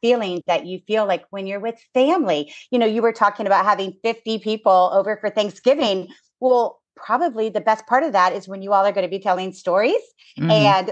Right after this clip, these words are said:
Speaker 1: laughing at each other and, uh, just really remembering times that we were together. So I think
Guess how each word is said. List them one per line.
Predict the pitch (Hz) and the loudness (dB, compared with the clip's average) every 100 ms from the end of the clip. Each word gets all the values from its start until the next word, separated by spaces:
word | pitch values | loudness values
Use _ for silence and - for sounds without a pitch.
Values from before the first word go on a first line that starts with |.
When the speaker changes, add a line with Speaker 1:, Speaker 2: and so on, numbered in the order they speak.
| 196 | -2
Speaker 1:
laughing | 202 214 - 269 | 2 2 2 2
at | 262 | 2
each | 285 269 | 0 0
other | 269 247 285 320 381 247 | 0 2 2 0 -4 -4
and, | 233 226 214 214 214 - _ _ _ | -2 0 0 0 -2 -12 _ _ _
uh, | 202 202 180 | 0 2 2
just | 220 208 208 - 190 | 2 2 0 -18 -14
really | 185 208 214 196 | -4 -2 -2 -4
remembering | 175 180 196 202 196 196 220 226 208 190 175 | -8 -10 -2 -2 -2 -2 -2 0 -2 -2 -4
times | - 190 185 185 | -2 0 0 -6
that | 170 | -6
we | 175 | -6
were | |
together. | 160 165 151 151 170 165 | -6 0 0 0 -4 -4
So | - 160 151 _ _ _ _ _ - | 0 2 0 _ _ _ _ _ -4
I | 196 | -2
think | 196 196 190 | -2 -2 -2